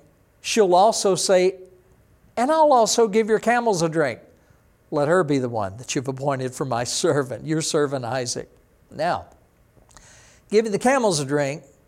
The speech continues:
and giving Eleazar a drink, two different things. Eleazar just takes a cup of water. "Oh, well, maybe one more. Okay, a little more," and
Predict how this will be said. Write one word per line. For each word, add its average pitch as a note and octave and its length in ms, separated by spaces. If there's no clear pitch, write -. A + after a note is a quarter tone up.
and D3 220
giving E3 560
Eleazar D3+ 600
a A#2+ 80
drink, B2+ 340
two F3 140
different C#3+ 380
things. A2 400
Eleazar C#3+ 680
just C3 200
takes D3 240
a - 40
cup D#3 260
of C#3+ 60
water. D3+ 380
"Oh, D#3 180
well, D#3+ 200
maybe D#3+ 320
one D#3 280
more. D#3+ 300
Okay, D3 300
a - 20
little D3+ 260
more," D3+ 400
and A#2+ 120